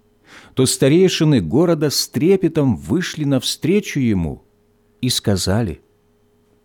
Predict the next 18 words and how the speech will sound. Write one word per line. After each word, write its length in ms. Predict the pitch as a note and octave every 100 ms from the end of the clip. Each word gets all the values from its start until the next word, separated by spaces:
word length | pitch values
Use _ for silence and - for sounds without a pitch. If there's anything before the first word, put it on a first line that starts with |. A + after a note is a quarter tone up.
| _ _
«Мирен 540 | F#2+ G#2+ C#3+ E3 G3+ A3
ли 100 | A3
приход 680 | - G#3+ - F#3 A2 -
твой?» 360 | C3 A2 C2 - _ _ _ _ _ _ _ _ -
И 100 | A2+
отвечал 720 | G2 F#2 D#2+ - A#2+ C3 C3+ -
он: 300 | D#3 D3+ E3 _ _ _ _ _ _ _ _ _ _ _ -
«Мирен, 640 | G#2+ B2 B2+ C3+ D3+ D3+ - _ _ _ _ _ -
для 240 | G2+ B2
жертвоприношения 1160 | G#2+ D3+ C3+ D#3+ D#3 D3+ C3+ - C#3+ D#3+ F3+ C#3
Господу 680 | C#2 F#2+ D3+ - F#3 E3+ E3
пришёл 520 | C#3 B2 - B2 A2
я. 300 | F2+ D2+ - _ _ _ _ _ _ _ _ _
Осветитесь 1040 | - A#2 - - - A#2+ E3+ F3 D#3+ - - _ _ _
и 260 | D#3+ C#3 A#2+
идите 440 | D#2 A2+ E3+ F#3+
со 220 | F#3 D3
мною 600 | G#2+ F#2+ G#2 C3 D3+ E3